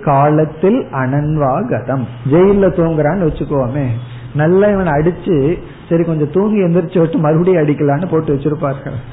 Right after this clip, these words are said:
அப்ப எப்படின்னா அனன்வாகதம் பாபேன. சில ச-, அஹ், போலீஸ் ஸ்டேஷன்ல கொடுப்பாங்களே, நல்லா அடிச்சிட்டு பரோட்டா வாங்கி கொடுத்துருவாங்களாம். அது என்னன்னா புண்ணியம். அங்கேயும் புண்ணியம், அவனுக்கு பிடிச்சது கிடைக்குது. அங்க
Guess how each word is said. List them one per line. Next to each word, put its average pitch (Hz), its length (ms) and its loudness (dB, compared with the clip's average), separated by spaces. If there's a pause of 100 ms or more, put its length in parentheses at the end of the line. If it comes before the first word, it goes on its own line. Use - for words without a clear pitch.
(260)
அப்ப 143 220 -2
எப்படின்னா 143 580 0 (600)
அனன்வாகதம் 165 1120 0 (100)
பாபேன. 131 680 0 (640)
சில 165 180 2
ச-, 139 140 -2 (260)
அஹ், 139 440 2
போலீஸ் 202 360 2
ஸ்டேஷன்ல 170 440 -2
கொடுப்பாங்களே, 156 560 -2
நல்லா 170 360 2
அடிச்சிட்டு 170 440 0
பரோட்டா 170 420 2
வாங்கி 147 220 2
கொடுத்துருவாங்களாம். 123 680 -2 (400)
அது 165 160 2
என்னன்னா 175 380 2
புண்ணியம். 170 440 2 (720)
அங்கேயும் 175 520 2
புண்ணியம், 185 340 0
அவனுக்கு 170 260 0
பிடிச்சது 175 380 0
கிடைக்குது. 151 380 0
அங்க 131 220 -2